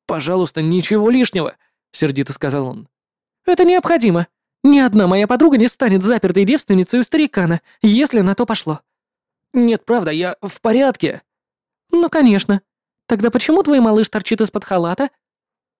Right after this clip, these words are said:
Нао немедленно прикрыл промежность руками. Его лицо покраснело, когда он понял, что Кейра права. «Понимаешь, о чём я? А теперь давай. Мы должны что-то сделать с твоими ужасными навыками флирта».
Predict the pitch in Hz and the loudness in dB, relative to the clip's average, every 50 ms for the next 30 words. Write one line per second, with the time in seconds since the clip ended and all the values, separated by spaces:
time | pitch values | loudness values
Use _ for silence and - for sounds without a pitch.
0 | _ _ _ - 139 143 151 147 147 151 156 160 175 175 160 143 135 139 139 147 | _ _ _ -4 -4 -2 -2 -2 -2 -2 0 0 0 0 -2 -2 -4 -6 -6 -6
1 | 143 - 165 156 - 156 139 127 - 147 143 143 139 131 151 139 - - 147 - | -6 -6 -6 -4 -2 -4 -4 -4 -6 -6 -6 -6 -6 -6 -8 -8 -6 -8 -6 -6
2 | - 156 110 104 - _ _ _ _ _ _ _ _ _ - 160 220 262 320 277 | -6 -8 -8 -10 -16 _ _ _ _ _ _ _ _ _ -2 0 2 4 2 2
3 | 277 - - 247 - 208 - 196 175 - - 160 175 220 214 160 147 135 139 139 | 2 0 -2 -4 -4 -2 -2 -2 -2 -2 -2 0 0 2 0 0 0 -2 0 0
4 | 139 139 139 - 160 147 143 143 131 - - 143 135 - 139 139 139 139 - 147 | 0 -2 -2 0 -2 -2 -2 -4 -6 -6 -6 -6 -6 -4 -4 -4 -4 -4 -4 -6
5 | 139 127 127 127 - _ _ _ _ _ _ _ _ _ _ _ _ _ _ _ | -6 -6 -6 -8 -10 _ _ _ _ _ _ _ _ _ _ _ _ _ _ _
6 | _ _ _ _ - 196 233 247 262 262 233 - 202 - - 165 151 - _ _ | _ _ _ _ 0 2 4 4 4 2 0 -2 -4 -4 -6 -6 -6 -8 _ _
7 | _ _ _ _ _ _ _ - 202 - 247 233 294 285 277 254 175 165 151 - | _ _ _ _ _ _ _ -4 -2 -2 0 0 2 2 2 2 2 0 -2 -6
8 | _ _ _ _ _ _ 156 175 208 302 311 302 277 277 254 220 - - 226 202 | _ _ _ _ _ _ 4 4 6 6 4 6 6 6 4 4 2 0 0 0
9 | 247 233 214 285 254 233 220 - - 240 240 226 233 240 240 233 202 262 320 - | 0 2 2 2 2 2 0 -2 -2 0 2 4 4 4 4 2 2 0 0 0
10 | - 226 208 202 233 277 262 226 247 247 269 233 - 254 202 175 - - 165 | 2 2 4 4 2 2 0 0 2 0 2 2 2 2 2 0 0 -4 -10